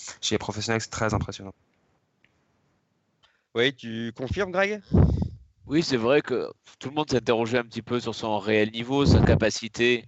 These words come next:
Speaker 3: euh, maintenant de courir en pro alors qu'il survolait les juniors. Et c'est vrai que c'est plutôt une agréable surprise.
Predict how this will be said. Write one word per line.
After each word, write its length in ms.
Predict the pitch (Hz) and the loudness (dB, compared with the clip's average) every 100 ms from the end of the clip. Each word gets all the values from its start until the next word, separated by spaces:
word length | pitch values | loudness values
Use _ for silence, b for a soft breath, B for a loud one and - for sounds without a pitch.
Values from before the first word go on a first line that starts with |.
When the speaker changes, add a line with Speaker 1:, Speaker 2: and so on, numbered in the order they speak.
| B B B B 90 | B B B B 0
Speaker 3:
euh, 420 | 98 101 104 101 101 | 4 6 6 4 0
maintenant 400 | 101 113 113 113 | -8 -4 -2 -2
de 80 | 107 | -4
courir 380 | - 104 98 | -4 0 2
en 100 | 107 | 2
pro 240 | 117 - 135 | 0 2 4
alors 160 | 110 | 4
qu'il 160 | - 101 | -2 -10
survolait 480 | - 127 110 113 107 | -6 -6 -4 -2 0
les 140 | 101 | -2
juniors. 360 | 92 113 151 139 | -4 -2 0 0
Et 40 | |
c'est 120 | 113 | 0
vrai 120 | 107 139 | 0 0
que 60 | |
c'est 80 | 123 | -2
plutôt 220 | - - | -4 -4
une 60 | 131 | -2
agréable 360 | 123 117 120 117 | 0 0 -2 -6
surprise. 560 | 117 - 98 98 117 | -6 -6 -4 -4 -6